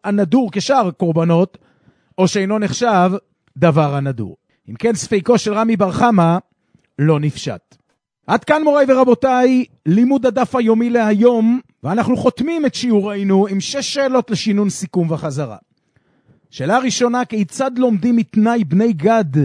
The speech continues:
וראובן, שלא אומרים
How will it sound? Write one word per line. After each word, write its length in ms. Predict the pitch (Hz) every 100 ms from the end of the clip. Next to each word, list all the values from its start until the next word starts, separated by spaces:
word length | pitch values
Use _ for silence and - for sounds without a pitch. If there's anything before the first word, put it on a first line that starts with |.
| 104 - _ _ _
וראובן, 960 | 113 180 196 202 196 170 202 247 196 202 - _ _ _ _ _ _ _ _ _ _ _
שלא 520 | - - 202 233 254
אומרים 440 | 240 208 254 240